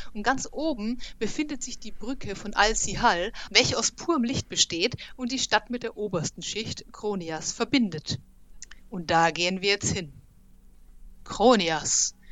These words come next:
Viele Religionen haben diesen Ort als Heimat ihrer rechtschaffen guten Gottheiten gewählt, in dem Glauben, dass das ein wirklich angemessenes Zuhause ist. Man glaubt, dass, wenn man auf eine der niederen Ebenen von Celestia kommt,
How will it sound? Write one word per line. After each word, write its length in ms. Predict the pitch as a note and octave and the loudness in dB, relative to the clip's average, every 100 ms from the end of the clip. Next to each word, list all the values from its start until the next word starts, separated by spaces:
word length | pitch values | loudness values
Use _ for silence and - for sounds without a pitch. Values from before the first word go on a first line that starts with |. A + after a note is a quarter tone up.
| - | -18
Viele 420 | - - D#4 D4+ A#3+ | -12 2 4 6 4
Religionen 720 | A#3 A3 A3+ A#3+ G3 G#3+ F#3 | 0 0 -4 -4 -4 -4 4
haben 320 | F#3 F#3+ F#3 | 6 4 0
diesen 300 | C4+ D#4 C4 | -6 -4 -4
Ort 320 | - F#3 F#3 | -2 -2 -2
als 280 | F3+ F3+ - | -4 2 4
Heimat 400 | G3+ B3+ G#3+ G#3 | 6 4 0 -4
ihrer 240 | G3 F#3+ E3+ | -10 -8 -4
rechtschaffen 500 | - - A3+ - G3+ | -4 -2 -2 -4 -8
guten 320 | A#3+ B3 G3 | -10 -10 -6
Gottheiten 480 | A3+ - F3 D#3+ D#3+ | -6 -4 -4 -4 -8
gewählt, 480 | D#3+ D3+ D#3 A3+ - - - | -12 -10 -8 -8 -8 -12 -4
in 120 | B3+ | -2
dem 160 | B3 B3 | 0 0
Glauben, 560 | B3 C4 B3+ G3 A#3 A#3+ - | 6 8 8 4 -2 -4 -8
dass 180 | - G3 | -6 -2
das 200 | G#3+ G#3+ | -2 -2
ein 220 | B3 G#3+ | -2 -4
wirklich 420 | E3+ D#3+ F#3 - | -6 -8 -8 0
angemessenes 720 | - F3 D#3+ D#3+ E3 - G3 - | 2 2 -2 -6 -6 -6 -6 -4
Zuhause 460 | - A3 B3 G3 | 4 6 6 4
ist. 340 | E3+ E3+ - - - - - - - | 0 -4 -6 -8 -12 -12 -12 -12 -2
Man 240 | F#3+ F#3+ | 0 0
glaubt, 520 | G3+ F#3 C4 D#4 - - - | 2 6 6 4 -6 -10 -12
dass, 380 | G3 A3+ C4 - | 0 2 2 -2
wenn 120 | G#3+ A#3+ | -2 -2
man 140 | B3+ | -2
auf 180 | F#3 - | -4 4
eine 280 | F3 B3+ B3 | 6 6 2
der 120 | F3+ | -4
niederen 440 | G3 A#3+ - G3+ | -4 -4 -6 -8
Ebenen 400 | - A#3+ A#3 F#3+ | -2 -2 -2 -4
von 200 | - G3+ | -8 -8
Celestia 680 | F#3+ F#3 F3 G3 - F3 D3+ | -6 -6 -2 -2 -2 -6 -8
kommt, 440 | - F3+ A#3+ - | -8 -6 -6 -8